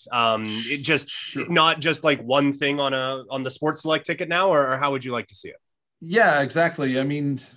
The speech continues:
Speaker 2: you know, in terms of legal sports betting, a lo-, a lot of the reason why people ventured to U K books or online,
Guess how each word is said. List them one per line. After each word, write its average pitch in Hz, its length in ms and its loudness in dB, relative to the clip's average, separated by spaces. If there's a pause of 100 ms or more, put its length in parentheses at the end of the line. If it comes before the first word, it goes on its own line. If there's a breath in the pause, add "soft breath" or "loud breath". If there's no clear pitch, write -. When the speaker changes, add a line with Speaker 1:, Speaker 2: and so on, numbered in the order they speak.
(540)
Speaker 2:
you 135 120 -8
know, 131 340 -4
in 160 180 -6
terms 202 320 -2
of 131 240 -2
legal 165 480 2
sports 175 380 -4
betting, 135 260 0
a 131 80 0
lo-, 135 160 0
a 135 60 -2
lot 151 240 2
of 156 40 -2
the 143 80 -4
reason 139 400 -2
why 135 300 -4
people 139 500 -6 (300 loud breath)
ventured 135 640 -2
to 117 680 -4
U 151 200 -2
K 143 260 -2
books 117 580 -8
or 107 540 -8 (360)
online, 135 680 2